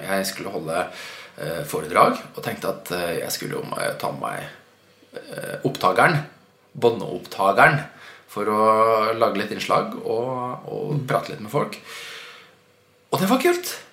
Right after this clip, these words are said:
Speaker 1: Det er jo så artig at noen tar liksom tur litt inn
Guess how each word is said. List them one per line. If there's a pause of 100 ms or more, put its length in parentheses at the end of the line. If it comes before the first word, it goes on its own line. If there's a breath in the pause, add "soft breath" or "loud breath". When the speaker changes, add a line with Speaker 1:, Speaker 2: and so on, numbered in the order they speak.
(200)
Speaker 1:
Det
er
jo
så
artig
at
noen
tar
liksom (180)
tur
litt (100)
inn